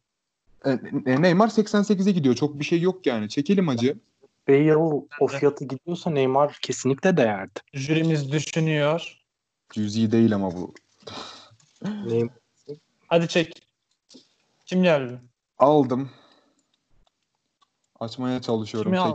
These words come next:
Speaker 3: aldın?
Speaker 1: elle birazcık zor oluyor. On dokuz yirmi Liverpool. İşte bu. İşte
Speaker 3: Tamam.
Speaker 1: bu.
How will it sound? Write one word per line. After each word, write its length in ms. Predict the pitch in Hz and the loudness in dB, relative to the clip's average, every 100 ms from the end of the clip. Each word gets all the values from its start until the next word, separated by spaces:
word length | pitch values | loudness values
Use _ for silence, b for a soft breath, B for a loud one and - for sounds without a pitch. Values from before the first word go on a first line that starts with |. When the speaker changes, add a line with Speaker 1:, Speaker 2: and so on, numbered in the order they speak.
| 107 | -4
Speaker 3:
aldın? 100 | 113 | -2
Speaker 1:
elle 120 | 110 | -2
birazcık 380 | 110 110 107 110 | -2 -2 -2 -4
zor 160 | 110 113 | -2 0
oluyor. 420 | 110 104 120 131 - | 2 2 2 2 4
On 220 | 170 214 | 6 6
dokuz 340 | 220 220 208 | 4 2 2
yirmi 260 | 190 202 208 | 4 4 4
Liverpool. 560 | 208 196 143 135 110 101 | 4 2 2 -4 -4 -6
İşte 420 | 156 - 202 185 | -10 0 2 4
bu. 380 | 220 160 165 B B B B B B B _ - | 4 4 0 B B B B B B B _ -2
İşte 380 | 175 208 175 233 | 0 0 2 4
Speaker 3:
Tamam. 260 | 226 226 | 6 6
Speaker 1:
bu. 340 | 226 175 127 | 6 4 0